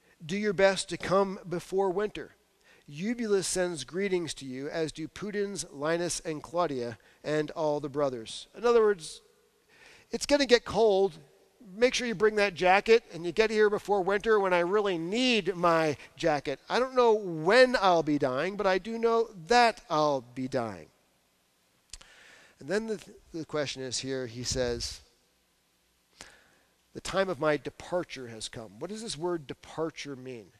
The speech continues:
It is a very rich word. The word departure has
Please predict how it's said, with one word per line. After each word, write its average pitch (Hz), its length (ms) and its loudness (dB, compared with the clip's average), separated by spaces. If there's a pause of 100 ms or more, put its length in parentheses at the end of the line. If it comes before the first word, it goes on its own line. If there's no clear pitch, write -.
(360)
It 147 100 -10
is 147 160 -8
a 135 60 -12
very 190 800 -2
rich 160 680 -8 (160)
word. 139 360 -8 (1200)
The 139 120 -6
word 165 320 -2
departure 160 600 -2
has 135 400 -4